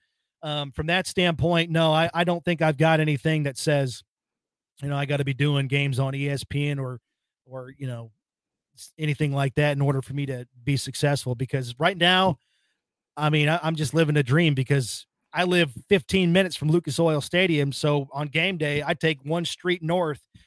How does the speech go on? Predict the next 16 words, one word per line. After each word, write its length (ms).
and 80
I 60
can 140
be 360
in 160
my 200
chair 340
in 60
the 60
radio 360
booth 340
in 80
fifteen 480
minutes. 320
So 160
that's, 380